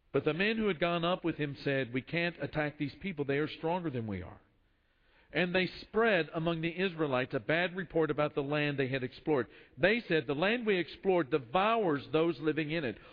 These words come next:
All the people we saw there are of great size. We saw the Nephilim there, the descendants of Anak came, come from the Nephilim. We seem like grasshoppers in our own eyes, and we look the same to them."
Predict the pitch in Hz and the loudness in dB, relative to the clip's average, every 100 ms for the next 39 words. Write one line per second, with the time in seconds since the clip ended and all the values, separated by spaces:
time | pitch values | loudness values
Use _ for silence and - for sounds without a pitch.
0 | - 160 214 254 262 - 220 214 196 190 | -2 4 6 4 0 -2 -2 0 0 0
1 | - - 208 214 196 185 170 165 160 123 | -2 0 2 2 2 2 2 2 2 2
2 | 147 180 202 - 190 180 131 113 - - | 2 2 2 -4 -2 2 2 -2 -8 -8
3 | 143 160 160 151 151 160 160 156 185 208 | -4 0 2 2 2 0 0 0 0 0
4 | 185 180 151 120 127 170 170 165 139 127 | 2 2 0 -2 -2 -2 -2 -2 -2 -2
5 | 139 165 196 214 - _ _ - 170 175 | 0 2 2 0 -6 _ _ -2 0 0
6 | - 165 156 160 151 160 151 151 160 202 | 0 0 0 -2 0 0 0 0 0 0
7 | 233 214 - - _ - 208 233 - 214 | -2 -6 -16 -20 _ 0 2 2 0 0
8 | 196 170 131 180 220 208 208 202 175 180 | 0 0 2 2 2 2 2 2 0 2
9 | 175 175 180 190 214 185 175 175 156 160 | 2 2 2 2 2 4 4 2 0 -2
10 | 160 160 151 190 208 - 196 - 170 175 | 0 0 2 2 2 -2 -2 0 -2 0
11 | 170 143 170 131 101 | -2 0 2 0 -2